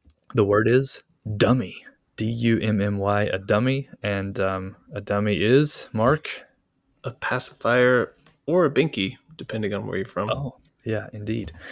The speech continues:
Speaker 1: Yeah, we always said pacifier. And when I read this section first, uh, I just stumbled upon it. I wasn't really looking for it. And it said, like, giving the baby a dummy in the crib at night or something. And I thought,
Speaker 2: Oh.
Speaker 1: "Are you talking about, like, a life-sized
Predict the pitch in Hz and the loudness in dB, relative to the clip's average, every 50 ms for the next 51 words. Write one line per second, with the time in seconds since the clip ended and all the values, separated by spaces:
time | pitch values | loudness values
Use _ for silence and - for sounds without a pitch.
0 | - - - - - - _ _ - - 135 131 139 156 175 165 151 139 - 151 | -18 -18 -20 -20 -20 -20 _ _ -4 0 2 4 4 6 6 4 4 4 4 4
1 | 120 - - 113 113 - - 120 - 135 120 127 131 135 - - 127 123 120 - | 4 4 4 2 2 2 0 -2 2 2 4 4 4 4 4 6 6 6 6 6
2 | - _ _ _ _ _ - _ - 123 127 131 147 156 160 135 113 113 110 120 | 2 _ _ _ _ _ -18 _ 2 4 6 6 8 6 6 6 6 8 10 10
3 | 123 120 117 117 113 107 - - - 107 98 - - - 104 101 - - 104 107 | 10 8 8 4 4 4 4 2 2 2 2 0 0 0 0 0 2 2 2 2
4 | 127 127 - - - - _ _ _ _ _ - - 110 104 98 87 - 107 107 | 2 2 -2 -4 -6 -6 _ _ _ _ _ -2 0 0 2 2 2 2 2 2
5 | 110 - - - - - - - 110 110 107 107 98 92 - - 101 107 123 123 | 2 0 -2 -2 0 0 4 4 4 6 4 2 2 0 -2 -2 0 0 0 0
6 | - 101 104 104 107 95 98 104 101 95 98 101 - - 113 110 - - 117 117 | 0 0 -2 -2 -2 0 0 0 0 0 0 -2 -2 -2 -6 -4 2 4 6 6
7 | 120 - - _ _ _ _ _ _ _ _ _ - 123 120 113 - - - - | 6 4 0 _ _ _ _ _ _ _ _ _ -2 0 0 0 0 0 2 4
8 | 135 117 113 113 104 101 98 - - - 131 131 143 147 139 127 110 101 98 107 | 4 4 6 6 4 4 4 0 2 6 6 6 6 6 4 4 2 4 6 6
9 | 107 113 113 113 101 95 95 98 - - 107 110 113 110 104 98 98 98 101 _ | 4 4 4 2 2 0 0 -2 0 2 4 4 4 2 0 -2 -4 -8 -10 _
10 | _ _ _ _ _ _ - 127 123 117 117 104 95 - - - 117 107 101 95 | _ _ _ _ _ _ 2 4 6 6 6 4 0 -2 0 2 4 4 4 4
11 | 95 92 - 95 101 95 104 131 151 - - - - - 139 147 - 147 151 156 | 0 -2 -4 -2 0 0 0 0 -2 -4 -6 -6 -4 -2 -2 -2 -2 -2 -2 -2
12 | - - - - _ - - 113 110 - 120 110 101 95 107 117 131 - - 175 | -6 -10 -20 -20 _ -2 -2 -2 0 4 4 4 4 4 0 -2 -2 -2 -2 -4
13 | 175 - 185 170 156 165 151 143 147 - - 92 92 95 95 95 107 - - - | -2 0 2 4 4 4 4 4 4 2 2 0 0 0 0 0 0 0 -2 -2
14 | - - 120 117 117 120 117 113 107 - - - | 2 2 4 4 4 4 4 2 0 -2 -6 -8